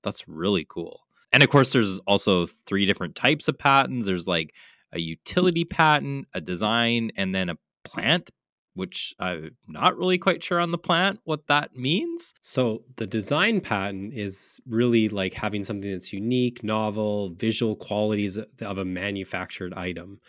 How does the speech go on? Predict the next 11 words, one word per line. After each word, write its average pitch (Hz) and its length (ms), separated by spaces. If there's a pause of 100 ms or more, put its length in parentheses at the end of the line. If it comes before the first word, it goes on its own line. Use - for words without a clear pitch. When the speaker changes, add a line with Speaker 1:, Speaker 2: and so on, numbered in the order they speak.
Speaker 2:
And 107 160
then 104 120
the 104 100
utility 151 640
patent 95 540 (360)
is 117 140
the 123 140
idea 123 640
or 101 200
product 110 760
pro-, 98 180